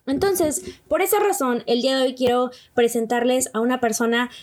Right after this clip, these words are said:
que por aras del destino y por publicaciones y por internet,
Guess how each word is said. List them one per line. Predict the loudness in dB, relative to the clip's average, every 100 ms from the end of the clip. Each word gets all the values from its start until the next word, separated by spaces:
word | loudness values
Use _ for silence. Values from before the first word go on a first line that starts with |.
| -6
que | 0 2 2 -2
por | -2 0
aras | 2 2 2
del | 2 0
destino | 0 -2 0 0 0
y |
por | 0 -2 0
publicaciones | 0 0 0 0 2 2 0
y |
por | 0 0 0
internet, | 0 0 0 0 2 0 -2